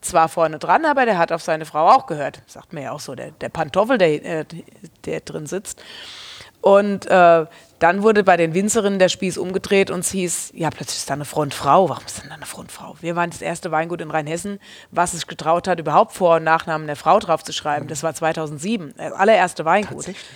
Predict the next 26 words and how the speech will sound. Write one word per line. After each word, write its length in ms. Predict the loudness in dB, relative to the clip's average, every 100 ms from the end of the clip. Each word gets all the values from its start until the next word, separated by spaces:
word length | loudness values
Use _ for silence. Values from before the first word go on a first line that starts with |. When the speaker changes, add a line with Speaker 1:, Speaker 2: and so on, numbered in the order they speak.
| -20
Speaker 2:
jetzt? 240 | -20 -12
Speaker 1:
Das 240 | -10 -8 2
allererste 500 | 4 4 2 -2 -6
Weingut 380 | -6 -6 -8 -4
in 160 | 0
Rheinhessen. 540 | 4 4 4 0 -2 -8
Also 260 | -8 -8 -10
Speaker 2:
Wahnsinn. 320 | -14 -16 -2
Speaker 1:
Pfalz 340 | 4 4 4
gab's 240 | 2 2 2
das 220 | -6 -4
schon, 400 | 0 0 -2 -12 _ -20 -14
es 140 | -10
Speaker 2:
Mhm. 40 | -8
Speaker 1:
gab's 200 | -10 -12
auch 140 | -14
in 80 | -6
Österreich. 840 | -4 -2 2 6 6 4 0 -6 _ -20 -20 -6
Ähm, 840 | -2 0 0 -4 -10 -12 -14 -18 -20 _ _ _ _ -18
was 180 | -14 -12
waren 100 | -10
noch 140 | -12
die, 320 | -10 -10 -10
die 80 | -12
Beispiele? 380 | -10 -8 -8 -10
Also 140 | -12